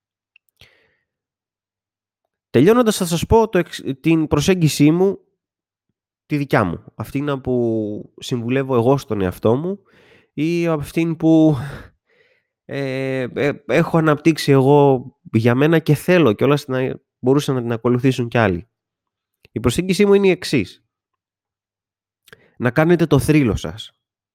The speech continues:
Να κάνετε πράγματα τα οποία θα λένε μια μέρα ότι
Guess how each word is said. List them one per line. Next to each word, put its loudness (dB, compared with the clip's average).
Να -4
κάνετε -2
πράγματα -2
τα -8
οποία -4
θα -4
λένε -4
μια -4
μέρα -2
ότι -4